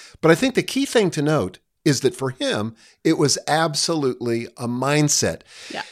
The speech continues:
Speaker 1: Now, I faced this in a big way when I became a C E O, because I thought a C E O was all about leadership and management. And as it turns out, it's somewhat about that, but it's mostly about managing the financial side of the business.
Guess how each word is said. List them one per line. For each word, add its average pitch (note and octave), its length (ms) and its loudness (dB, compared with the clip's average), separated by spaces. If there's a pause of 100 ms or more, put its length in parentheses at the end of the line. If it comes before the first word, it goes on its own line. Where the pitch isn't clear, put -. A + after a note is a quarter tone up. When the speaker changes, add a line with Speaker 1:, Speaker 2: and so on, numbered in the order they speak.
(120)
Speaker 1:
Now, F3 340 8 (180)
I E3+ 100 6
faced C4 280 4
this G3+ 220 6
in D#3+ 80 4
a C#3+ 60 6
big F3 420 6
way G2+ 440 2 (120)
when C#3 160 2
I C3+ 100 6
became D3+ 540 0 (120)
a G#2+ 60 -4
C C3 400 0
E B2+ 60 6
O, F2 140 0
because C3+ 280 -2
I G#3+ 80 6
thought F#3 280 2
a A#2+ 120 -2
C C3 360 -2
E - 40 0
O A#2 80 2
was A#2 140 -4
all A2+ 100 0
about A2 240 -2
leadership A#2 420 -4
and G2+ 120 -6
management. C3 580 0
And A#3+ 160 -4
as B3+ 100 -8
it A#3 80 -10
turns A#3+ 300 -2
out, F#3 180 2
it's F#3 160 -6
somewhat A#3+ 420 0
about B2+ 280 0
that, C3 340 0
but C#3 120 2
it's C#3+ 160 -2
mostly F#3 500 0
about C3+ 440 0 (960)
managing D#3 360 4
the C3 60 2
financial C3 420 4
side G#2 240 2
of F#2+ 60 -2
the F#2 60 -8
business. - 500 -10